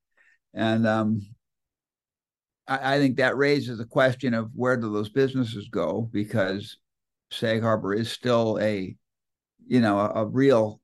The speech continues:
community. It's not like Quogue, which is kind of a, a place where people go and hang out for the weekend. I mean, it's a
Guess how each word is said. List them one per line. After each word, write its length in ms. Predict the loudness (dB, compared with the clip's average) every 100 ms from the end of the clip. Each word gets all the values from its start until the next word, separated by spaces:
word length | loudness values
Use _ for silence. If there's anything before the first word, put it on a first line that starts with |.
| _ -6
community. 480 | 0 2 2 0 -4
It's 180 | -4
not 260 | -4 -4 -2
like 260 | -2 -2 -6 _ _ _ _ _ _
Quogue, 580 | 0 4 4 4 2 -2
which 200 | -6 -4
is 200 | -6 -6
kind 220 | -2 0
of 100 | 0
a, 180 | -2 -6 -6
a 80 | -12 -14
place 340 | -4 -2 -2 -4
where 120 | -8
people 360 | -6 -8 -6 -2
go 280 | 0 2
and 340 | 0 -2 -4 -6
hang 220 | -4 -2
out 180 | -2 -4
for 60 | -6
the 100 | -4
weekend. 540 | -4 -2 -4 -6 -6
I 60 | -6
mean, 180 | -6
it's 160 | -6 -6
a 120 | -6